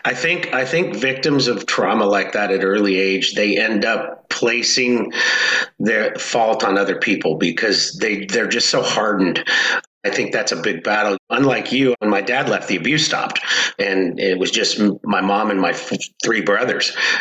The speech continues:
And so we all kind of went different paths. My path was, is I just did whatever I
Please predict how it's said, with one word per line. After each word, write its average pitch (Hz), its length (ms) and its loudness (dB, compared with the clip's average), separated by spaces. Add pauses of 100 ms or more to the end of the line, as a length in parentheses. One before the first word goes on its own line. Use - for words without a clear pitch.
(100)
And 98 280 0
so 101 440 0
we 117 120 0
all 117 160 2
kind 117 220 -2
of 104 100 -4
went 117 280 -2
different - 320 -4
paths. 117 520 -2
My 117 140 0
path 123 320 -2
was, 104 240 2
is 101 140 0
I 110 100 0
just 117 180 -2
did 104 200 0
whatever 104 280 0
I 90 120 -4